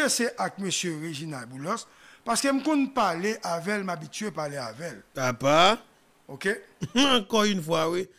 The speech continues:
Speaker 2: Lettre ça, ou joindre, m'adresser avec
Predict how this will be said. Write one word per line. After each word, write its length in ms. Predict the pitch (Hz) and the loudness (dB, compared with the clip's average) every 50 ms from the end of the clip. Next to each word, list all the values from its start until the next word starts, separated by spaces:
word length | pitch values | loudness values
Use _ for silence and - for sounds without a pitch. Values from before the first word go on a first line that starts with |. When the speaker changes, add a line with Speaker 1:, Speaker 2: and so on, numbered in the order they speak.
| _ _ _ _ _ _ _ _ _ _ _ | _ _ _ _ _ _ _ _ _ _ _
Speaker 2:
Lettre 300 | 208 208 240 262 285 302 | 2 4 6 6 6 4
ça, 220 | - - 262 247 226 | 4 4 4 6 6
ou 60 | 226 208 | 6 4
joindre, 680 | 180 202 202 196 190 190 185 185 180 190 214 254 294 - _ _ _ _ _ _ _ _ _ _ _ _ _ _ _ _ - _ _ _ - | 4 4 6 6 6 6 6 6 6 6 6 4 0 -6 _ _ _ _ _ _ _ _ _ _ _ _ _ _ _ _ -20 _ _ _ 0
m'adresser 560 | 202 233 262 269 294 277 - - - 254 233 220 | 4 4 6 6 6 4 4 4 4 4 4 6
avec 480 | 220 208 202 180 185 185 180 180 - | 6 4 4 6 4 4 2 2 -4